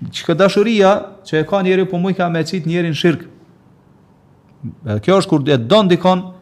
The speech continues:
ashtu siç duhet Allahu subhanahu wa taala apo më shumë se Allahun subhanahu wa taala. Nëse e don njerin, vëllezër, me këtë dashuri të adhurimit, atëherë dije se ke rënë shirk, e ke konsideruar dikon si të barabartë me Allahun subhanahu wa taala.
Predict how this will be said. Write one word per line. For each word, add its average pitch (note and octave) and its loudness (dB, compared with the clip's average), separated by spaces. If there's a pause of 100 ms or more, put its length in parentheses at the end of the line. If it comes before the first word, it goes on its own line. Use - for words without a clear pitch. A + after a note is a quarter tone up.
(300)
ashtu C#3+ -4
siç C3+ -4
duhet E3+ 0
Allahu D#3+ 2
subhanahu D#3+ 2
wa C#3+ 2
taala E3+ 6
apo D#3 2
më D#3+ 2
shumë D3+ -4
se C#3+ -2
Allahun C#3 4
subhanahu B2 0
wa F2 -8
taala. - -16 (800)
Nëse G#2 -2
e A2+ -2
don F3+ 2
njerin, F3+ 2
vëllezër, E3 0
me E3 -2
këtë E3 -4
dashuri D#3+ 0
të D3 -2
adhurimit, C#3+ -2 (480)
atëherë A2+ -6
dije D3 -2
se C#3 -6
ke B2+ -2
rënë C#3 0
shirk, D#3 -2 (920)
e G#2+ -6
ke B2 0
konsideruar C3+ 2
dikon C3 0
si - -2
të B2+ 0
barabartë C3+ 4
me C#3 6
Allahun D3 4
subhanahu C#3+ 2 (400)
wa C#3+ 2
taala. D3+ 4